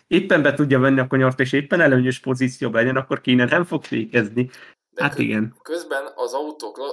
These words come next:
Speaker 2: hagyományos autóverseny helyett behozhatunk egy másik autós példát is, mert ha viszont nem történik meg az átállás, hogyha jön az, hogy ez csak egy kínai kacsa, a kínaiak terjesztik, a kínaiak híresztelik, nem szabad átállni, nem szabad lemaradni a versenybe,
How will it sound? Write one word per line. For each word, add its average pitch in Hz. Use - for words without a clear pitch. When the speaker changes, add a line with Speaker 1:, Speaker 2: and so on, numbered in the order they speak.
Speaker 2:
hagyományos 127
autóverseny 110
helyett 104
behozhatunk 127
egy 120
másik 135
autós 104
példát 104
is, 120
mert 156
ha -
viszont 110
nem 131
történik 127
meg 107
az 104
átállás, 95
hogyha 98
jön 139
az, 127
hogy 113
ez 107
csak -
egy 101
kínai 110
kacsa, 123
a -
kínaiak 113
terjesztik, 101
a -
kínaiak 113
híresztelik, 95
nem 135
szabad 120
átállni, 110
nem 107
szabad 123
lemaradni 113
a 104
versenybe, 101